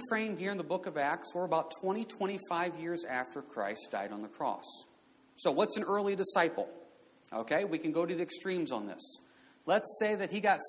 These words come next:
saved at an early age, age five. He's about thirty years old then. That's probably the low end. Okay, let's say he got saved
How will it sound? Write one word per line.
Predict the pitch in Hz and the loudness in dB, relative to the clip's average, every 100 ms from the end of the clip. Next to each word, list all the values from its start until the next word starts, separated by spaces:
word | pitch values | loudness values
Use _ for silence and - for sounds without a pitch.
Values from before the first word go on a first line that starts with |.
| - | 2
saved | 208 226 202 | 4 2 2
at | 190 | 0
an | 190 | 0
early | 190 214 214 202 | 2 4 2 2
age, | 175 156 107 - - | 2 0 -2 -8 -4
age | 151 180 - | -2 -2 -2
five. | - 127 98 - - - - - _ _ - | 2 2 2 -6 -10 -12 -16 -20 _ _ -10
He's | 107 | -4
about | 110 110 | 0 0
thirty | - 127 | 0 0
years | 131 139 135 | 0 0 0
old | 135 95 | -2 -4
then. | 95 - - - - - | -8 -10 -18 -20 -20 -16
That's | - - | -12 -8
probably | - 131 131 131 135 | 2 2 2 0 0
the | 139 | 4
low | 151 151 135 | 6 6 6
end. | 104 90 - - - - - - - _ | 2 -4 -10 -16 -20 -20 -20 -20 -20 _
Okay, | 185 | 2
let's | 139 139 143 | 6 4 4
say | 160 151 | 4 4
he | 165 | 6
got | 180 175 - - | 6 4 2 2
saved | 208 220 233 | 4 4 2